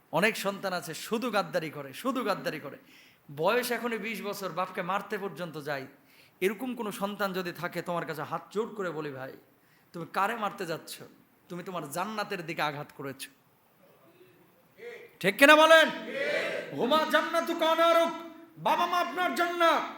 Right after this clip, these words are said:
Speaker 1: বাবা মা আপনার জাহান্নাম। বাপ মাকে খুশি রাখবেন, আল্লাহর জান্নাতে যাবেন। বাপ মাকে অখুশি রাখবেন, আল্লাহর জাহান্নামে যাবেন। আর এই সমস্ত, যে সমস্ত বাপ মা হারামের সাথে জড়িত,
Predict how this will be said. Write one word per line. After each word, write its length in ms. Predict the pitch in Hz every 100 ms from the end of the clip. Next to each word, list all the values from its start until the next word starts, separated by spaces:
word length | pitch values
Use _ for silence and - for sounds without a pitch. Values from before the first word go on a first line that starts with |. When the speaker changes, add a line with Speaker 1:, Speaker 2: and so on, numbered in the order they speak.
| - 170
Speaker 1:
বাবা 300 | 339 381 392
মা 100 | 370
আপনার 320 | - 349 330
জাহান্নাম। 640 | 330 320 302 285 - - - -
বাপ 340 | 170 381 -
মাকে 240 | 370 285 330
খুশি 300 | - 320 330
রাখবেন, 420 | 302 262 294 214 - -
আল্লাহর 360 | - 254 294 247
জান্নাতে 380 | 262 262 254 240
যাবেন। 360 | 233 226 - - -
বাপ 220 | 165 277 -
মাকে 240 | 294 277
অখুশি 320 | 277 269 262
রাখবেন, 360 | 262 220 233 202 - -
আল্লাহর 320 | 240 269 226
জাহান্নামে 420 | 233 226 226 214
যাবেন। 240 | 208 190 - - - _ _ -
আর 100 | 214 -
এই 260 | 285 359 339
সমস্ত, 560 | 311 320 311 320 294
যে 140 | 214 269
সমস্ত 420 | 277 339 320 311
বাপ 280 | 226 320 320
মা 120 | 311 233
হারামের 360 | 269 302 302
সাথে 260 | - 262 254
জড়িত, 360 | 247 240 233